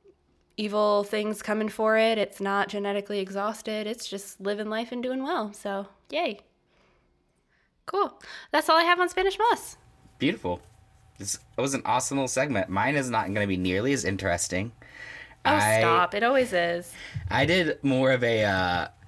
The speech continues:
Speaker 2: kinda broad, generalized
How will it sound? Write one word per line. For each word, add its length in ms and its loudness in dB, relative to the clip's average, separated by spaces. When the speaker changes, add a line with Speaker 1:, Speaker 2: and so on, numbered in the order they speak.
Speaker 2:
kinda 720 2
broad, 1000 2
generalized 1300 2